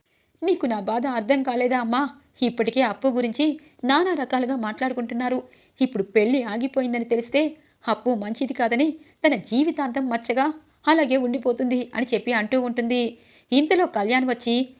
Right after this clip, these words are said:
"ఆంటీ, మీరు బాధపడద్దు. అప్పు పెళ్లికి మీరు ఇంతగా బాధపడుతున్నారు, కానీ అప్పు నేను ప్రేమిస్తున్నాను. ఆ ప్రేమ విషయం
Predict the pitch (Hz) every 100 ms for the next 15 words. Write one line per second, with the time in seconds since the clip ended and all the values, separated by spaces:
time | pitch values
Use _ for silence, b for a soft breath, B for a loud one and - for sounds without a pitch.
0 | b - 220 220 254 - _ _ _ 302
1 | 381 233 196 214 240 240 220 254 - _
2 | _ _ _ 254 254 254 247 226 247 254
3 | 302 285 - _ 285 339 185 226 277 277
4 | 226 220 262 247 233 240 247 254 - _
5 | - 220 214 247 208 - 294 285 233 226
6 | 240 262 254 247 247 247 - b b b
7 | 311 311 214 240 254 240 - 302